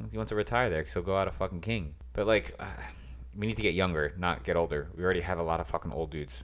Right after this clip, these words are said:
And we just signed, we just signed Casemiro's replacement, so, like, we're getting younger. We have a nice core in the midfield. Putting him up top,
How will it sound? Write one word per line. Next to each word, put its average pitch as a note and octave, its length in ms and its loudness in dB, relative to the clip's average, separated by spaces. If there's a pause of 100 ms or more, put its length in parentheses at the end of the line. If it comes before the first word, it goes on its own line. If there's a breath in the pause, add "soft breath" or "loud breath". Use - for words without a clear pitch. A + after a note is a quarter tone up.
(220)
And E2+ 120 -2
we E2+ 80 0
just F2 200 0
signed, F#2 280 2
we F#2 80 0
just F2+ 200 2
signed F2 420 2
Casemiro's F2+ 540 2
replacement, E2 540 -4
so, E2+ 200 0
like, E2 160 0
we're E2 180 2
getting F2+ 400 2
younger. E2 320 0
We E2 120 2
have E2+ 100 0
a D#2+ 80 0
nice F#2 320 2
core F#2+ 400 4
in E2 80 4
the E2 60 -2
midfield. E2 500 0 (520 loud breath)
Putting G2 240 6
him G2 140 0
up F2 140 2
top, - 380 4